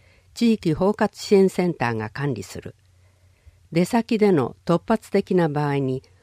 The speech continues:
本人から情報を得ることが困難な場合でも、医療機関に迅速に情報が提供される。これについて二つ質問します。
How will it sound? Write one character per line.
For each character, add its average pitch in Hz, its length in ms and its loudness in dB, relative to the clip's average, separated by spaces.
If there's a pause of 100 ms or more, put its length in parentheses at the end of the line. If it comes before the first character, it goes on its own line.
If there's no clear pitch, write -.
本 233 260 4
人 190 200 4
か 135 120 0
ら 135 140 -2
情 190 240 0
報 180 260 2
を 180 100 2
得 190 100 0
る 175 100 0
こ 131 140 -2
と 117 120 -4
が 117 120 0
困 220 260 0
難 160 220 0
な 127 100 0
場 139 220 -4
合 147 140 -4
で 147 120 -4
も、 120 220 -6 (320)
医 175 100 2
療 214 220 4
機 - 140 -16
関 165 260 0
に 131 160 -2
迅 196 180 2
速 202 300 0
に 156 160 2
情 170 180 0
報 160 220 -2
が 143 160 0
提 131 240 -8
供 117 180 -8
さ - 160 -14
れ 104 140 -8
る。 - 160 -18 (1040)
こ 202 120 0
れ 214 120 8
に 208 120 4
つ - 120 -4
い 151 80 -2
て 156 300 -8
二 208 300 -2
つ - 200 -6
質 - 240 -2
問 135 220 0
し - 160 -12
ま 113 120 -4
す。 - 300 -20